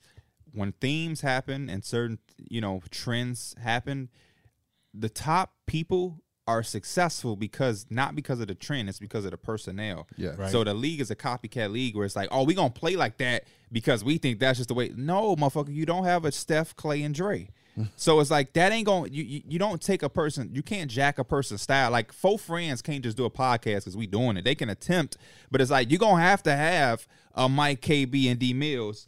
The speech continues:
Speaker 1: in order to have, you can't just go get four motherfuckers and be like, "Oh, they know each other, they gonna have a good podcast." It's like,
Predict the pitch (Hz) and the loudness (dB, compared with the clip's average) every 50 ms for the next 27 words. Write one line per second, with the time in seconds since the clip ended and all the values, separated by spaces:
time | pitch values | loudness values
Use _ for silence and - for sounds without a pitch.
0 | - _ _ - 131 127 123 147 143 139 131 123 123 147 151 131 143 147 - 202 | -20 _ _ -2 0 4 6 6 8 8 6 6 6 4 4 4 4 2 2 0
1 | 190 196 170 165 135 - 165 151 135 127 165 156 151 - - 139 135 135 131 127 | -2 -2 -4 -4 0 0 0 0 2 0 -2 -2 0 2 2 2 4 4 0 -2
2 | - - 139 131 127 117 120 123 120 120 123 139 156 196 220 190 190 202 202 170 | -2 -2 -2 -2 -2 -2 -2 0 2 4 6 6 6 4 4 6 6 6 8 6
3 | - - 151 131 135 151 160 156 156 143 127 131 127 131 - - 147 151 147 123 | 6 4 4 2 2 0 2 2 2 2 2 0 -2 -2 0 0 2 2 2 0
4 | - 135 117 104 90 90 104 113 123 135 120 113 110 - | -2 -2 -2 -2 -2 -4 -6 -4 -2 -2 -2 -2 -4 -10